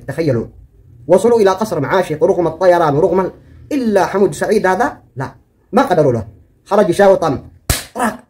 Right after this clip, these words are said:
طراق، طلع يتش-، يتبكبك هذاك صالح، آه، حسين العزي قبل برمضان اللي فات، جالس يقول: "حاولنا نعرض على حمود سعيد المخلافي إنه إحنا ننسحب وإنه نسلم تعز للسلطة المحلية". قال لهم حمود سعيد: "ولا بالصندل".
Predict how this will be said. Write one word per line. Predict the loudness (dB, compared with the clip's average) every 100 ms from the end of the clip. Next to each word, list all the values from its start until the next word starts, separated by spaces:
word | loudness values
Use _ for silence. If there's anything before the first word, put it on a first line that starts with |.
| _ _ _ -6 -6 -10 0
طراق، | 2 2 -8 _ -6 -6 -6 -18 -6
طلع | -2 -2
يتش-، | -4 -4
يتبكبك | -6 -2 0 2 4
هذاك | 4 2
صالح، | 2 2 2
آه، | -2 -2 -4 -8
حسين | -2 0 2
العزي | 4 4 2
قبل | 0 0 0
برمضان | 2 2 4 2
اللي | 2 2
فات، | 0 -2 -6 _ _ _ _ _ _ 0
جالس | 2 4 2
يقول: | 2 2 0 -2
"حاولنا | 2 4 4 2
نعرض | 0 0 0
على | 0 0
حمود | 0 -2
سعيد | -2 0
المخلافي | 0 0 -2 -2 -4 -4
إنه | 0 0
إحنا | 2 2
ننسحب | 2 0 -2 -2
وإنه | -2 0 2 0
نسلم | 0 0 0
تعز | 0 0 0 -2 _ _ _
للسلطة | 0 2 0 2
المحلية". | 2 2 0 0 0
قال | 0 0
لهم | 0 0
حمود | -2 -2
سعيد: | -2 -2 -2 0
"ولا | 2 0 -2 _ _ _ _ _ -8
بالصندل". | -4 0 0 0